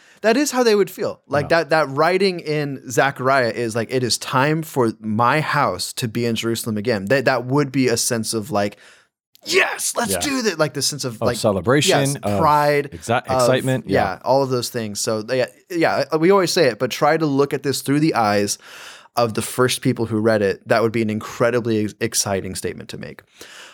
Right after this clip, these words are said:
Speaker 1: Uh, the second vision is of four horns and four craftsmen.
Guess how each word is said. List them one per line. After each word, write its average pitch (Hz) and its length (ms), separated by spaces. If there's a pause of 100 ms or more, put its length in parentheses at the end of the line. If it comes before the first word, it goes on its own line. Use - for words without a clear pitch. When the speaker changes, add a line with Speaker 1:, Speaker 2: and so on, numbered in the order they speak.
(140)
Speaker 1:
Uh, 113 180
the 98 80
second 175 300
vision 202 360 (640)
is 131 140
of 113 140
four 143 300
horns 131 560
and 120 200
four 127 220
craftsmen. 170 680